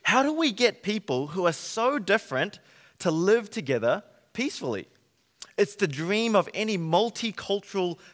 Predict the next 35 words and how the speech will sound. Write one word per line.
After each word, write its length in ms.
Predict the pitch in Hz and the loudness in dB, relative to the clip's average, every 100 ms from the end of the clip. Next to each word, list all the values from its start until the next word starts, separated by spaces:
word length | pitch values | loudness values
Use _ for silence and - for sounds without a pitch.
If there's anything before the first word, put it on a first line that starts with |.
| _ | _
peaceful, 720 | - 214 208 - 220 208 202 - _ _ _ | -6 -4 -4 -4 -2 -2 -4 -12 _ _ _
and 160 | 131 - | -14 -12
tolerant 460 | - 160 160 160 | -2 0 0 -2
society. 480 | 147 - 101 92 82 - _ _ _ - - _ | -6 -4 -2 -2 -6 -16 _ _ _ -20 -20 _
And 120 | - 214 | -2 -2
it's 120 | - | -2
why 340 | 254 320 226 | 0 2 4
now 340 | 185 254 220 175 | 2 2 4 4
there's 180 | 180 | 2
such 220 | - 226 226 | -4 -4 -2
a 40 | |
high 520 | 185 - 165 156 170 | -4 0 4 6 4
value 440 | 147 135 123 135 151 | 2 2 2 0 -2
on 200 | 165 180 | -2 -2
tolerance 400 | - 185 131 143 | -6 -6 -6 -6
as 100 | 156 | -8
a 60 | |
virtue, 420 | 175 254 - - - _ _ _ _ | -6 -6 -6 -12 -12 _ _ _ _
because 280 | 196 - 185 | -6 -4 -6
tolerance 500 | - 285 277 156 147 | 0 4 6 6 2
is 160 | 143 139 | -4 -4
what 180 | 190 | -6
you 100 | 240 | -6
need 300 | 208 156 151 | -6 -4 -6
to 80 | 151 | -6
get 240 | 143 143 - | -4 -6 -6
people 460 | 233 - 123 117 - - | -14 -6 -6 -6 -12 -18
who 140 | - 190 | -6 -2
are 60 | |
super 480 | 147 - - 285 214 | 0 0 0 0 0
different 460 | 147 320 - 123 123 _ _ _ _ | -2 -4 -6 -8 -8 _ _ _ _
to 120 | - 185 | -4 0
live 340 | 165 165 196 | 2 2 2
together 360 | - 131 117 147 | -4 -4 -4 -4
peacefully. 500 | 240 - - 92 | -8 -10 -8 -8